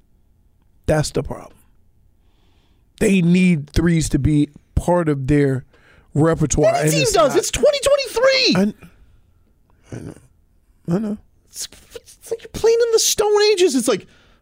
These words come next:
Speaker 2: "Hey, guys, check it out. I know everybody else is doing this razzle-dazzle of throwing down the field, but the Heat, we come out here with two fullbacks."
Speaker 1: You mean like San Francisco?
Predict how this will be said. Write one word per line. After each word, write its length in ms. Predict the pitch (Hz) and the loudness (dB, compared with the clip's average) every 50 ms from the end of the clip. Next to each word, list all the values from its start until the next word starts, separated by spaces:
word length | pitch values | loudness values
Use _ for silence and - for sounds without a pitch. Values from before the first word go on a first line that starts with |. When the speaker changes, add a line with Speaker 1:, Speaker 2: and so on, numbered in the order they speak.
| _ - | _ -4
Speaker 2:
"Hey, 220 | 135 180 190 151 | -2 -2 0 0
guys, 340 | 110 104 135 165 170 156 - | 0 0 0 0 0 -2 -2
check 160 | - 170 156 | -2 -2 0
it 80 | 160 156 | 0 0
out. 220 | 147 123 104 92 95 | 0 0 -2 -2 -2
I 60 | 113 | 0
know 140 | 147 190 190 | 0 0 0
everybody 340 | 165 160 156 156 143 143 | 0 0 0 0 0 2
else 220 | 151 151 147 143 - | 2 0 0 -2 -4
is 100 | 117 107 | -4 -2
doing 200 | 110 131 135 127 | 0 0 0 0
this 140 | 117 107 - | -2 -4 -4
razzle-dazzle 840 | 107 104 107 123 135 143 135 135 120 104 120 139 147 131 113 107 101 | -2 -2 0 2 2 2 0 0 0 0 0 0 0 -2 -2 -4 -4
of 80 | 95 - | -4 -6
throwing 460 | - - - 127 135 147 151 143 139 | -6 -4 -2 0 0 0 0 0 -2
down 200 | 131 127 127 123 | -2 0 0 0
the 80 | 117 104 | -2 -4
field, 540 | - - 147 196 202 143 110 104 104 101 104 101 | -4 -4 -2 0 0 0 0 0 -2 -4 -4 -4
but 140 | 107 104 | -6 -4
the 120 | - 113 117 | -2 -2 0
Heat, 340 | 117 190 - 240 185 - 87 | 0 0 -2 -2 -4 -4 -4
we 140 | 127 220 | -4 -4
come 160 | 233 - 180 156 | -2 -2 -2 0
out 180 | 147 143 135 | 0 0 0
here 100 | 147 143 | 0 0
with 140 | 131 117 - | 0 0 -2
two 180 | - - 214 180 | 0 0 0 0
fullbacks." 800 | - - 196 240 269 135 98 87 - - - - - - - - _ _ _ _ _ _ _ - - - - - - - - - _ _ _ _ _ _ _ _ _ _ _ _ _ _ _ _ _ - - - - - - - - - _ _ - - - - _ _ _ - - - - - - - - - - - | 0 0 -2 0 0 -2 -2 -4 -4 -8 -8 -8 -8 -8 -10 -14 _ _ _ _ _ _ _ -20 -20 -20 -20 -20 -20 -20 -20 -20 _ _ _ _ _ _ _ _ _ _ _ _ _ _ _ _ _ -16 -12 -12 -12 -12 -12 -16 -16 -16 _ _ -20 -20 -20 -20 _ _ _ -20 -20 -18 -16 -14 -14 -14 -14 -10 -4 0
Speaker 1:
You 80 | 156 | 2
mean 140 | 156 156 151 | 2 2 2
like 160 | 151 147 139 | 2 0 0
San 140 | - - 156 | 2 0 0
Francisco? 520 | 151 151 143 175 175 160 - 180 175 185 | 0 0 0 0 0 0 0 0 -2 -2